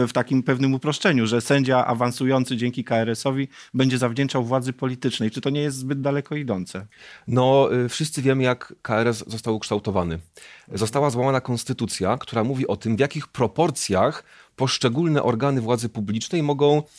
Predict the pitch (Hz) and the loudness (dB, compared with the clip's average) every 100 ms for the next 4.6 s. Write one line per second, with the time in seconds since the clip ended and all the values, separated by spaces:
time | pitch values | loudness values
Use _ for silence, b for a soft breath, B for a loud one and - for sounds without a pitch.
0 | B - 113 110 117 135 139 143 - - | B 0 0 4 2 4 2 0 -2 -6
1 | - 131 131 - 117 110 120 127 117 117 | -4 0 0 0 -2 0 0 -2 -4 -4
2 | 120 113 117 120 117 110 - 107 101 95 | -4 0 0 2 0 0 -2 0 0 0
3 | - - 104 156 B B B - 170 180 | -4 -2 2 2 B B B 0 2 2
4 | 139 135 123 110 120 117 | 2 0 -2 2 4 4